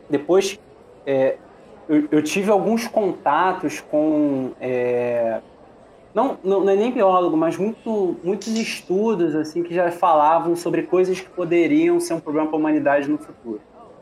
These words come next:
né? E talvez o primeiro que todo mundo lembre sempre é, é o aquecimento global,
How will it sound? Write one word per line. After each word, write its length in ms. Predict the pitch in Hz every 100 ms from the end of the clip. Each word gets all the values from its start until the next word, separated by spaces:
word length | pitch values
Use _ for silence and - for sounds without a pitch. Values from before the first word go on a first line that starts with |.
| -
né? 180 | 117 120 - - - - -
E 40 | 147
talvez 360 | 160 147 170
o 60 | 175
primeiro 440 | 175 190 175 190
que 80 | 190
todo 240 | 190 180 180
mundo 240 | 175 175
lembre 340 | 170 156 156 180
sempre 680 | - 165 165 170 180 175 -
é, 460 | 143 147 151 147
é 60 | 139
o 60 | 151
aquecimento 420 | 151 143 147 139
global, 600 | 170 170 143 147 165 -